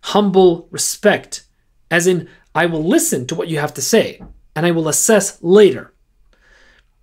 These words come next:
If you don't do that, then there will not, there, nothing will come out of it, and you might actually be eaten in the process. As in,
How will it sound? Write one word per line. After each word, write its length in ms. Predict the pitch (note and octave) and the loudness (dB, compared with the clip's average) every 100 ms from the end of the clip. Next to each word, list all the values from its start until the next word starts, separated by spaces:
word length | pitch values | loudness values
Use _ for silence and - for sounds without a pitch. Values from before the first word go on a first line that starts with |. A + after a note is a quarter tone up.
| - | -16
If 100 | D#3 | -6
you 60 | F#3+ | 0
don't 300 | A3 B3 D#3 | 2 0 0
do 160 | A3 | 0
that, 240 | E3 A2+ - - | 0 -4 -14 -8
then 140 | D#3+ | -2
there 80 | E3+ | 0
will 100 | E3+ | 0
not, 380 | E3+ G3+ D3+ D3+ | 2 0 0 -6
there, 100 | D#3+ | -2
nothing 320 | F3+ G#3 F#3 | -2 0 -2
will 100 | D3 | -4
come 180 | - E3 | -4 -2
out 140 | F#3 | -2
of 80 | C#3 | -2
it, 100 | - | -4
and 140 | D3 | -4
you 80 | D#3 | -4
might 220 | D#3+ G3 | -4 -4
actually 320 | D3+ D3 C#3+ | -4 -6 -10
be 180 | C3+ D#3 - | -12 -12 -6
eaten 220 | E3+ D#3 | -6 -4
in 60 | D3 | -6
the 80 | C#3+ | -6
process. 560 | C#3+ A#2+ - - - - - | -6 -6 -10 -12 -16 -18 -10
As 120 | C#3+ | -6
in, 220 | C#3 C3 | -6 -6